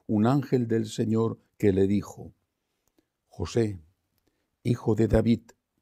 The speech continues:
no temas acoger a María, tu mujer, porque la criatura que hay en ella viene del Espíritu Santo. Dará a luz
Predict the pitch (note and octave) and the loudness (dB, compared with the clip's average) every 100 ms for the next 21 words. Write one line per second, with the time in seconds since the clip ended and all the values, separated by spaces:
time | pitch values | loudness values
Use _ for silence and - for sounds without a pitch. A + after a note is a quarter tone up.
0 | _ _ _ _ - G#2 G2+ D3 D#3 C#3+ | _ _ _ _ -2 0 4 4 4 0
1 | C3+ B2 - C3 A2 G2+ F#2 E2+ C#2+ - | -4 -4 0 0 2 0 0 0 -2 -8
2 | D#2 D2 - D2+ - - - _ _ _ | -8 -8 -8 -8 -8 -14 -20 _ _ _
3 | _ _ _ G2 F#2 G2+ F#2+ G#2 G#2 G2 | _ _ _ -2 4 4 4 4 2 2
4 | A#2 A#2 G#2+ B2 A2+ A#2 A2+ A#2+ A#2+ A2+ | 0 -2 -2 0 2 2 2 2 2 2
5 | A2 A2+ A2+ G#2 G2+ - A#2 G#2+ G#2 F#2+ | 2 2 2 0 -2 -2 0 0 -4 -8
6 | A#2 A2 - D#2 - _ _ _ _ _ | -8 -8 -10 -16 -20 _ _ _ _ _
7 | _ _ _ _ G#2+ G#2 G#2 G#2+ B2 C3+ | _ _ _ _ 2 4 4 4 4 4
8 | E3+ | 0